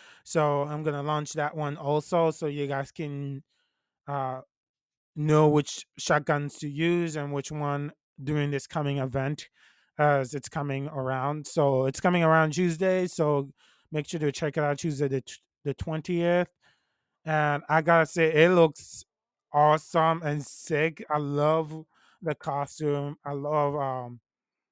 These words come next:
Loba's costume. I love, uh, Newcastle's costume. And it looks all legendary costume. Revenant has a very sick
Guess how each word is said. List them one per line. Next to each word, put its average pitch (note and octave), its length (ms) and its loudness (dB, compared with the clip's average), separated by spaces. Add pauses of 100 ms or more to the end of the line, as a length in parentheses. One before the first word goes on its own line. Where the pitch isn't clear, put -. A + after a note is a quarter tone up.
(180)
Loba's D3 480 2
costume. D#3 920 2
I C#3+ 80 -2
love, C3+ 640 -4 (1300)
uh, C3 400 -4
Newcastle's D3+ 800 -4
costume. C#3 800 -4
And D#3 140 2
it D#3 80 2
looks F3 360 -2 (100)
all D#3+ 200 6
legendary C#3+ 680 0
costume. C#3+ 640 -4 (480)
Revenant E3+ 760 2
has C#3+ 300 -6
a C#3+ 100 -2
very C#3+ 520 0
sick - 600 -2